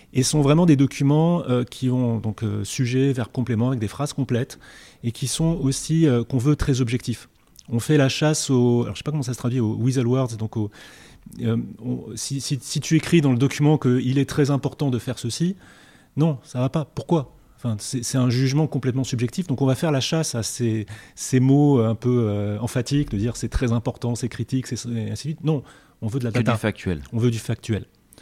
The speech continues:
Speaker 1: Et on veut aussi tous les éléments. Et après, il y a un rituel qui est que quand on va réunir les leaders pour prendre la décision, donc on les invite à une réunion, alors que ce soit en physique ou, ou en virtuel,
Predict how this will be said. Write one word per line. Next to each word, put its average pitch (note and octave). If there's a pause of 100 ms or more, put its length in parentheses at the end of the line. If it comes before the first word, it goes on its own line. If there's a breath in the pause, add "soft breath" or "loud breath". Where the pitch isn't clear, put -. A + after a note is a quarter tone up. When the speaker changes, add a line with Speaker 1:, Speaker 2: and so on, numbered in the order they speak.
(400 loud breath)
Speaker 1:
Et C3+
on C#3+
veut C#3+
aussi E3+
tous -
les C#3+
éléments. A#2 (880)
Et C3
après, F#3+
il F#3
y -
a C#3+
un B2
rituel A#2+ (520 loud breath)
qui -
est D3+
que D3
quand F3
on D3+
va C3
réunir C#3+
les G#2+
leaders C3
pour -
prendre B2+
la A2
décision, G#2 (260)
donc G2
on G#2
les F#2+
invite G#2
à G#2+
une G2+
réunion, G#2+
alors -
que -
ce -
soit G2
en G2
physique A2
ou, A2
ou A#2+
en A#2
virtuel, A#2